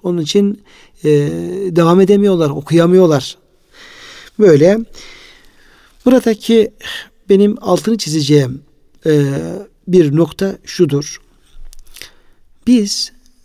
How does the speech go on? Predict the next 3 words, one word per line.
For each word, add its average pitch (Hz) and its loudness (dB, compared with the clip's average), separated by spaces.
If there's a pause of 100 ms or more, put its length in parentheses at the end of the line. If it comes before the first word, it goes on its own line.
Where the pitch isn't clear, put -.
(1300)
İbadet 208 0
dediğimiz 175 -2
zaman 117 -6